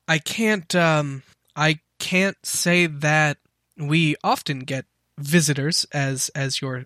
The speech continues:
yourselves. Uh, we, we actually haven't gotten visitors at this planet in, in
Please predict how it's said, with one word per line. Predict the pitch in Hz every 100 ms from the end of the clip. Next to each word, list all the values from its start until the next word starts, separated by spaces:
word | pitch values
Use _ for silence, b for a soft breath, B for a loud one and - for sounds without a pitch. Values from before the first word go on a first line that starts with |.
| _ _ _ -
yourselves. | - - 131 135 156 151 - -
Uh, | 139 131 131 - _ b b -
we, | 156 170 147 156 151 - -
we | 156 143 156 170
actually | 214 - 160
haven't | 147 196 156 - -
gotten | 160 156 147
visitors | 143 165 170 156 151
at | -
this | 135
planet | - 156 175 151 139
in, | 131 131
in | 139 127